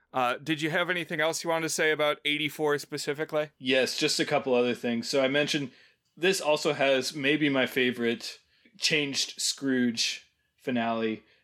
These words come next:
Speaker 2: In particular, he goes to the nephew Fred's house with the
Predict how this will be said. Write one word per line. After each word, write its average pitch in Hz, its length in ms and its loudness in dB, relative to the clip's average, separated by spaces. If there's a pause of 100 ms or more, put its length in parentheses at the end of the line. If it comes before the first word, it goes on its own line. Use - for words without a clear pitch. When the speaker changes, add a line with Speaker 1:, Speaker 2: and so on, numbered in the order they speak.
Speaker 2:
In 139 140 -8
particular, 165 580 0
he 135 140 -6
goes 156 280 0
to 170 60 -12
the 135 200 0
nephew 131 360 -4
Fred's 123 360 -2
house 139 520 -2
with - 300 -6 (240)
the 110 580 -4